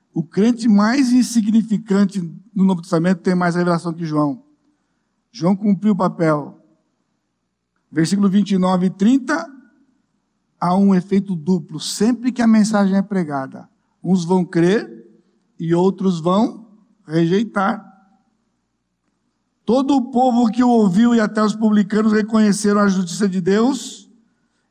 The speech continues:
e batizados. Mas, versículo trinta, os fariseus e os intérpretes da lei rejeitaram. Porque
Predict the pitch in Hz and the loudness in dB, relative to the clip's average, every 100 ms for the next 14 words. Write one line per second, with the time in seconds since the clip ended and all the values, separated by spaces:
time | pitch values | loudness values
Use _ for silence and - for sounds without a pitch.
0 | _ _ _ _ - 156 175 208 185 175 | _ _ _ _ -8 -4 -2 -2 -2 0
1 | 165 147 165 208 302 320 - 240 226 220 | -2 -4 -2 0 0 -2 -4 -2 0 0
2 | 196 175 196 175 170 185 185 170 190 220 | -2 0 0 0 -2 0 0 2 2 2
3 | 220 202 202 196 196 180 196 185 202 208 | 2 2 0 0 -2 -2 0 2 2 2
4 | 202 208 214 185 180 160 139 - _ _ | 0 0 -2 -2 -2 -2 -6 -12 _ _
5 | _ _ _ _ _ _ _ _ _ _ | _ _ _ _ _ _ _ _ _ _
6 | _ _ 165 156 170 | _ _ -4 -2 0